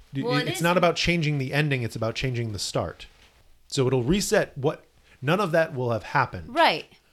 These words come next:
Speaker 2: But all of that knowledge and information will go back to that point where it might have happened. And I don't know when it will start, depending on which Moira you kill, I
Speaker 1: Right,
Speaker 2: guess.
Speaker 1: that's what I'm, that's what I'm saying is, like,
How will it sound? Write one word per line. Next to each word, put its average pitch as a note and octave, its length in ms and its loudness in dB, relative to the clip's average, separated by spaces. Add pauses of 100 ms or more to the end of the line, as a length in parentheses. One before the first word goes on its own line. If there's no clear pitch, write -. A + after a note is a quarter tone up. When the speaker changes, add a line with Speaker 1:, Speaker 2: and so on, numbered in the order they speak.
(120)
Speaker 2:
But A#2+ 520 -2 (240)
all C#3+ 180 0
of D3 120 0
that C3+ 180 0
knowledge C#3 320 2
and A#2+ 80 -4
information B2+ 480 -4
will A#2 100 -6
go A2+ 180 -2
back B2+ 460 -2
to A2+ 460 -2 (380)
that A2+ 200 -8
point B2+ 340 -4
where A2+ 140 -2
it A2 140 -6
might A#2+ 280 -2
have G#2 120 -6
happened. G2 260 -10
And A#2 100 -6
I D3 40 -2
don't D#3+ 100 0
know C3 120 0
when A#2 360 -2
it A#2 140 -6
will G2+ 120 -4
start, C3 560 2 (400)
depending A#2+ 280 -8
on A2+ 120 -4
which A2+ 180 -8
Moira B2+ 360 0
you G2+ 80 -6
kill, A2 220 -6
I - 20 -2
Speaker 1:
Right, A3 200 2
Speaker 2:
guess. - 60 -4
Speaker 1:
that's G#3 280 0
what F#3 80 -8
I'm, D#3+ 340 -10
that's G3 240 -2
what F3 60 -12
I'm D3+ 100 -10
saying F#3+ 380 -2
is, C#3+ 120 -12
like, D3+ 220 -6